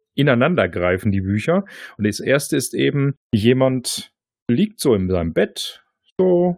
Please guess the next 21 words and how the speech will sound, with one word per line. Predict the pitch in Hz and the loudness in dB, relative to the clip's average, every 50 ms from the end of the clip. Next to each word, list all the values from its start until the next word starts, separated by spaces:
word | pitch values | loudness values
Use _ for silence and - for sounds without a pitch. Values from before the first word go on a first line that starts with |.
| - _ | -6 _
ne, | - 123 131 139 147 151 147 - | -4 -2 -2 0 -2 -2 -4 -6
schläft | - - - 127 127 139 147 151 147 - - | -10 -6 0 2 4 4 4 2 0 -4 -4
erst, | 139 139 135 131 - _ - | -2 -2 -2 -2 -4 _ 0
wacht | - - - - - | 0 0 -2 -8 -4
auf | - 123 123 151 175 175 - - - - _ _ _ _ | 0 2 2 4 2 0 -4 -10 -20 -20 _ _ _ _
und | - 110 | -4 0
da | 110 110 | 0 2
ist | 107 - - | 0 0 0
jemand | 117 113 110 107 - | 0 0 0 0 0
in | - 104 | -2 -2
seinem | 92 95 85 85 82 | 0 0 -2 -2 -2
Zimmer | - - - 165 190 208 220 220 - _ _ _ _ _ _ _ _ _ _ - | -4 -2 0 0 2 2 2 0 -2 _ _ _ _ _ _ _ _ _ _ 0
und | 147 151 151 151 147 147 143 147 147 - - - - - - _ _ _ _ _ _ _ - | 2 4 4 4 4 2 0 0 -2 -4 -4 -8 -8 -10 -14 _ _ _ _ _ _ _ -4
er | 139 165 | -2 0
erschießt | 147 - - - 269 208 - - - - | 0 -2 -2 0 0 0 0 -2 -2 -2
denjenigen. | 90 82 82 78 76 78 76 76 - - - 110 - - _ _ _ _ _ | -2 -2 0 -2 -2 -2 -2 -2 -2 -4 -6 -8 -10 -12 _ _ _ _ _
Und | 139 120 | 0 0
dann | 110 92 | 0 0
stellt | - - - 98 82 - | 0 -2 -2 -2 -2 0
er | - 87 | -2 -4
fest, | - - 120 156 - - - - - - | -2 -2 -2 -2 -2 -6 -8 -10 -14 -16